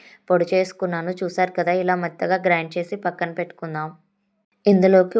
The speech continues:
ఒక పది నుంచి పదిహేను వరకు చిన్నులపాయలను అయితే తొక్క తీసి పక్కన పెట్టుకుందామండి. మనం ముందుగా ఉడకబెట్టుకొని చల్లార్చుకున్నటువంటి ఆ టమాటా పికిల్లో ఈ పొడిని and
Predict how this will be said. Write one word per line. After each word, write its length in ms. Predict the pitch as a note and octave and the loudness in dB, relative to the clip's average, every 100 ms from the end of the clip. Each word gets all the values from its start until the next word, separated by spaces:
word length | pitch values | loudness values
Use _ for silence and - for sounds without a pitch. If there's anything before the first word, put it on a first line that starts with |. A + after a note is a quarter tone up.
| G3+ | 2
ఒక 220 | G3+ G#3 F#3+ | 2 2 4
పది 180 | F3 F3+ | 2 0
నుంచి 260 | F3+ F3+ G#3 - | -6 -8 -10 -2
పదిహేను 420 | F3+ F3 F3+ F3+ F3 | -2 0 -2 0 0
వరకు 260 | E3 E3 G3+ G3 | 0 -4 -6 -6
చిన్నులపాయలను 600 | F3 F3 F3+ F#3 F#3 F3+ E3 | -6 -4 -2 0 0 -2 -4
అయితే 160 | G3 G3 | -6 -4
తొక్క 280 | F3 F3 F3+ | -6 -6 -10
తీసి 300 | F3 E3+ A3+ A#3 - - _ - | -10 -10 -10 -12 -16 -20 _ -2
పక్కన 260 | F3+ F3 F3 F3+ | -2 0 -2 -2
పెట్టుకుందామండి. 840 | F3+ - F3 E3 D#3 D#3 D3+ D#3 E3 - _ _ _ - | -4 -6 -6 -6 -6 -8 -6 -8 -8 -16 _ _ _ 0
మనం 180 | F#3+ G3+ F#3+ | 2 4 2
ముందుగా 280 | E3+ F3 F#3+ F3+ | 4 6 6 6
ఉడకబెట్టుకొని 680 | F3 F#3+ F#3 F3+ - F3 F#3 | 2 0 0 -2 -4 -4 -2
చల్లార్చుకున్నటువంటి 920 | F3+ F3 F3+ - F#3 F3 D#3+ D#3+ D#3 F#3+ F3 | 0 2 0 -2 -4 -4 -2 -6 -2 0 0
ఆ 20 | E3+ | 0
టమాటా 340 | E3 E3+ F3+ F3+ | -2 -2 -2 -4
పికిల్లో 360 | E3+ E3+ D#3+ F#3+ G3+ - _ _ F#3+ | -6 -6 -4 -4 -6 -18 _ _ -6
ఈ 20 | F#3 F3+ | -2 0
పొడిని 400 | E3+ E3+ F#3 G#3 - _ - | 0 -2 -6 -8 -12 _ -2
and 120 | F3+ | 0